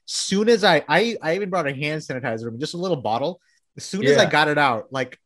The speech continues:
Speaker 1: 'cause I'm in the press booth, I'm, and, like, ten people approach me, "Hey, can I have some?" I'm like, "What the heck?" Like, I'm, like, sitting here like
Speaker 2: Yeah.
Speaker 1: this. I'm like,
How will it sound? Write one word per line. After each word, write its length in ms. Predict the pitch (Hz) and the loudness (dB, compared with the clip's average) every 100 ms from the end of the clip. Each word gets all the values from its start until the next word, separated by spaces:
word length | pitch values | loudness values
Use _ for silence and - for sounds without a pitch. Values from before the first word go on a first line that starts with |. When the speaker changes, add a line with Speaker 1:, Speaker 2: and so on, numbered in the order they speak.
| 123 | -10
Speaker 1:
'cause 160 | 156 123 | -8 -6
I'm 220 | 143 151 | -6 -4
in 60 | 160 | -4
the 80 | |
press 300 | 131 165 170 | -4 -2 -2
booth, 260 | 170 127 120 | -2 -4 -4
I'm, 240 | 120 127 123 _ _ - | -6 -10 -10 _ _ -10
and, 120 | 151 | -2
like, 260 | 143 131 _ | 0 0 _
ten 340 | - 175 180 170 | -4 0 0 -2
people 320 | - 170 160 | -6 -2 0
approach 320 | 123 143 135 | 0 -2 -2
me, 60 | 127 | -4
"Hey, 160 | 139 | -4
can 140 | 123 113 | -4 -4
I 80 | 123 | -4
have 120 | 135 | -6
some?" 200 | 151 156 _ _ | -8 -10 _ _
I'm 60 | 131 | -6
like, 200 | 110 90 _ _ _ _ _ | -6 -6 _ _ _ _ _
"What 460 | 101 104 127 127 - | -14 -2 -2 -2 -4
the 80 | |
heck?" 280 | 117 110 95 | -4 -4 -4
Like, 160 | 139 139 | -4 -2
I'm, 160 | 147 170 | 0 4
like, 180 | 185 | 4
sitting 280 | 170 175 170 | 4 2 4
here 100 | 180 | 4
like 180 | 180 156 | 6 4
Speaker 2:
Yeah. 60 | 123 | 4
Speaker 1:
this. 260 | 139 160 | 0 0
I'm 100 | 151 | -2
like, 200 | 139 131 | -2 -4